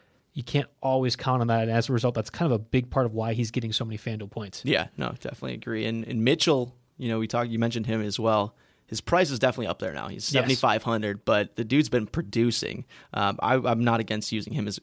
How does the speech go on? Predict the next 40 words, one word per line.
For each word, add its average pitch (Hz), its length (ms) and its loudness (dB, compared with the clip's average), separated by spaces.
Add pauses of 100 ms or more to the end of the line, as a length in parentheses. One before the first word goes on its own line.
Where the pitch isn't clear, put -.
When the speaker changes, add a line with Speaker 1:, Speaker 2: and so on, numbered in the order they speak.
Speaker 2:
you - 220 -8
know, 101 100 0
either 110 240 4
if 95 180 2
Hood 101 220 4
and 101 120 2
those - 140 0
guys - 200 -2
still - 160 -2
sit - 200 0
out. - 180 -2
Speaker 1:
And 160 160 0
we'll 160 120 2
get 170 160 0
to 226 80 -4
the 190 100 2
reason 156 260 0
why 131 180 2
I'm 120 120 0
not 131 320 0
down 139 300 2
for 151 140 2
that. 139 280 2
There 131 160 2
are 131 160 4
a 131 60 4
lot 127 180 0
of, 120 160 -2 (240)
uh, 117 140 0
higher 123 560 0 (100)
tier 127 540 4
shooting 127 260 -2
guard 123 220 2
priced - 320 -2
players 123 400 2 (400)
that 135 120 4
are 131 120 6
all 190 180 4
interesting 120 640 0
Speaker 2:
Yeah. 113 280 2